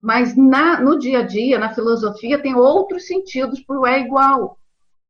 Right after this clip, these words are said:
Então, quando eu falo assim, é, a, o, o, o paracérebro é o mental soma, é porque ele tá querendo, é, enfatizar, é quase um tropo, né? Uma figura de linguagem,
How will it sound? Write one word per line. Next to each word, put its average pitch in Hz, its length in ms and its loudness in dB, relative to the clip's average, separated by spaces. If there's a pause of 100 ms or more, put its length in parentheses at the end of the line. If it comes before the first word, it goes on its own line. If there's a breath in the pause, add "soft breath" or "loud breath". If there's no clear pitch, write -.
Então, 254 360 0
quando 285 180 2
eu 277 100 2
falo 262 320 0
assim, 240 580 -2 (380)
é, 220 160 -2
a, 208 640 0
o, 214 40 0
o, 214 560 -4
o - 40 -16
paracérebro 269 1000 -2
é 277 460 0 (400)
o 247 80 2
mental 262 380 2
soma, 202 500 -4
é 208 100 0
porque 247 280 -2
ele 269 180 2
tá - 200 -4
querendo, 226 760 -2
é, 214 120 0
enfatizar, 254 580 -2
é 240 60 0
quase 269 360 0
um 294 180 0
tropo, 262 440 2
né? 233 240 -2
Uma 202 320 -2
figura 247 400 -2
de 240 100 -6
linguagem, 208 720 -2